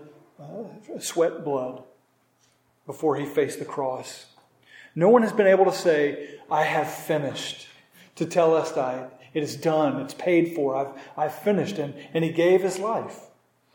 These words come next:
And so Jesus, being the example of endurance, now I'm not saying that his death on the cross was an example. He died as a substitute for our atonement.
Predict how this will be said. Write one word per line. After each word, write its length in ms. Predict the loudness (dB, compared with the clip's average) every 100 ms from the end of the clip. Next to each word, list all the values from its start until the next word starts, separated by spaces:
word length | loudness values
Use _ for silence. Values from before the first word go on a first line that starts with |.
| _ _ -20 -10
And 120 | -4
so 120 | 4 4
Jesus, 540 | 4 0 2 2 2
being 320 | 2 2 2
the 180 | 0 2
example 760 | 0 -2 2 4 4 2 0 0
of 100 | -2
endurance, 920 | -4 0 2 4 2 -4 -10 -14 -16 _ _ -8
now 80 | -2
I'm 60 | 2
not 200 | 2 4
saying 220 | 2 4
that 100 | 2
his 180 | 0 2
death 260 | 4 4
on 100 | 2
the 60 | -4
cross 400 | -2 0 0 -2
was 200 | -4 -4
an 100 | -6
example. 720 | -8 -8 -4 -4 -4 -6 -8 -18 _ _ _ _ _ _ -20 -20 -20 -12
He 160 | -6 -4
died 400 | 2 4 4 2
as 140 | 0
a 60 | -4
substitute 760 | 2 2 2 -2 -6 -4 -6
for 200 | 0 2
our 340 | 2 0 -4 -6
atonement. 640 | -4 0 0 0 -6 -10